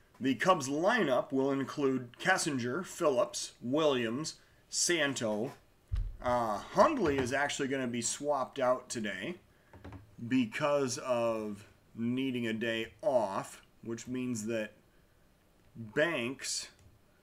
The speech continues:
will move up into the number five spot. And Felski, the catcher, is going to be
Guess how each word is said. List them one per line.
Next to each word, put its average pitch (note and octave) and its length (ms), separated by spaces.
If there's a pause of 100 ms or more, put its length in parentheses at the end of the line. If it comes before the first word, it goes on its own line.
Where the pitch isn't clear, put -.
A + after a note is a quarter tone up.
(260)
will B2+ 120
move C3+ 300
up C#3+ 180
into B2 200
the B2 120
number B2 280
five C#3 520
spot. G2+ 600 (1700)
And A#2+ 240
Felski, D#3+ 840
the A#2 120
catcher, B2 720 (600)
is C#3 240
going C3+ 360
to A2+ 100
be A#2 440